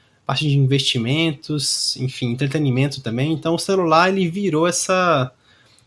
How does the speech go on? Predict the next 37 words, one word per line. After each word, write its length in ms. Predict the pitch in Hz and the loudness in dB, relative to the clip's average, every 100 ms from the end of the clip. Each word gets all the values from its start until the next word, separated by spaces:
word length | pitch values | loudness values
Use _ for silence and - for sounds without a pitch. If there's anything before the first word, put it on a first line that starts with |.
| _ | _
virou 240 | 139 151 160 | -2 4 4
essa 240 | 165 185 | 4 2
central 680 | - 233 233 - 151 190 175 | 0 2 0 2 4 6 6
única 320 | 175 196 - | 2 2 0
ali, 180 | 127 156 | 0 0
né? 140 | 175 | -2
Que 120 | 143 143 | -2 0
a 60 | |
gente 300 | 139 147 - | 0 0 0
olha 220 | 135 160 | 2 2
pra 180 | 165 160 | 2 0
isso 460 | 139 156 - 185 165 _ _ | 2 0 -2 -4 -6 _ _
bastante, 720 | 123 123 151 - - 165 185 135 | -14 0 0 2 -2 -2 -2 -4
assim, 220 | - 127 | -4 -2
né? 80 | 117 | -2
Então, 180 | 127 | 0
a 80 | 131 | 0
vida 320 | 120 131 165 | 0 -2 -2
tá 140 | 170 151 | 2 2
muito, 440 | 147 180 196 156 - _ - | 2 0 0 0 -4 _ -10
a 80 | - | 0
nossa 240 | 180 247 170 | 2 4 2
vida 300 | 190 208 151 | 2 2 4
hoje 240 | 185 175 | 4 4
gira 260 | 135 185 170 | 4 4 4
muito 260 | 165 190 | 2 -2
em 60 | 160 | -4
torno 280 | 151 180 160 | -2 0 0
do 80 | |
celular, 480 | 123 110 98 98 98 | -2 -2 -2 -2 -4
né? 120 | 95 | -6
Do 100 | 101 | -8
smartphone 760 | 107 - 117 - - 110 131 117 | -10 -6 -6 -8 -12 -2 0 0
e 20 | |
tudo 220 | 120 113 | -4 -10
mais. 500 | 101 107 131 131 - - - - - _ _ | -8 -2 -2 -2 -6 -12 -20 -20 -20 _ _
E 640 | 123 131 131 123 120 117 | -2 2 4 2 0 -4